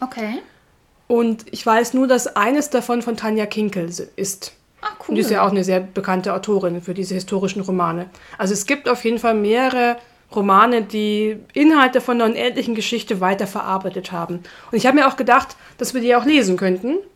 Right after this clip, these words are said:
Speaker 2: Einfach nur so
Speaker 1: Könnten wir
Speaker 2: mal,
Speaker 1: machen,
Speaker 2: äh,
Speaker 1: ja.
Speaker 2: als Zusatz, wenn wir sie schaffen oder irgendwie, äh, beschaffen können. Und sie zu bewerten, ja, und zu sagen, so, hey, top oder flop. <laughs>
Speaker 1: Und habe ich das jetzt richtig gelernt? Das ist dann Intertextualität?
Speaker 2: Intertextualität.
Speaker 1: Ist das das?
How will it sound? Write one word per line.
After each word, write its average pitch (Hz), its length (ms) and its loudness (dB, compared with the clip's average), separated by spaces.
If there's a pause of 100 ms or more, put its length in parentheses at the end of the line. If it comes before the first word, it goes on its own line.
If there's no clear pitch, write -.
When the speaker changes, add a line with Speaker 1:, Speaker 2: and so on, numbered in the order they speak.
(140)
Speaker 2:
Einfach 220 240 -2
nur 214 140 2
so 202 120 4
Speaker 1:
Könnten 240 160 0
wir 262 60 0
Speaker 2:
mal, 247 340 6
Speaker 1:
machen, - 220 -2
Speaker 2:
äh, 240 60 -2
Speaker 1:
ja. - 40 -4
Speaker 2:
als 208 160 -4
Zusatz, 277 460 -2
wenn 208 160 0
wir 196 280 2
sie 202 140 -4
schaffen 214 380 0
oder 202 260 2
irgendwie, 196 380 -4
äh, 214 80 -8 (640)
beschaffen 247 400 6
können. 269 280 0 (920)
Und 220 160 0
sie 208 140 -2
zu 214 120 -4
bewerten, 190 480 4
ja, 208 120 2
und 269 80 -2
zu - 80 -14
sagen, 190 220 0
so, 196 80 -4
hey, 202 180 -2
top 233 240 -4
oder 220 160 -4
flop. - 320 -14
<laughs> - 40 -14
Speaker 1:
Und 240 340 -4
habe 269 100 2
ich 302 80 -2
das 277 160 -4
jetzt 262 180 -4
richtig 320 320 -4
gelernt? 240 580 -2
Das 226 140 -12
ist - 180 -14
dann 220 200 -4
Intertextualität? 254 1400 -8 (540)
Speaker 2:
Intertextualität. 240 1160 -6 (140)
Speaker 1:
Ist - 180 -8
das 427 120 -2
das? 480 280 -8